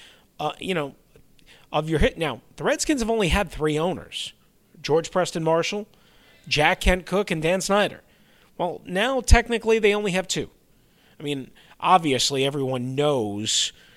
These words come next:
that there's, like, this missing history gap here. Who cares? It doesn't matter. You don't want an organization that is already viewed because of its name and its moniker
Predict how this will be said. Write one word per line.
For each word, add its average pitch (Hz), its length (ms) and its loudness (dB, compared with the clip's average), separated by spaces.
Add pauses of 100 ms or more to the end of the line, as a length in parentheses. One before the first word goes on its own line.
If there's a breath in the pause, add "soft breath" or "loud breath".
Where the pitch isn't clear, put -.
(360 soft breath)
that 135 300 0
there's, 135 260 0
like, 131 280 -6
this 127 220 -2
missing 131 800 2
history 131 540 0
gap 101 380 -6
here. 110 280 -10 (300)
Who - 220 -4
cares? 311 720 2 (440 soft breath)
It 196 140 -8
doesn't 254 340 0
matter. 247 520 0 (1120)
You 208 160 0
don't 233 440 0
want 233 400 2
an 190 100 0
organization 208 1000 0
that 170 160 -2
is 180 120 -2 (160)
already 233 600 2
viewed 175 800 0 (320 loud breath)
because 202 340 0
of 202 120 -4
its - 180 -8
name 226 300 -4
and 208 100 -4
its 196 180 -8
moniker 214 640 -2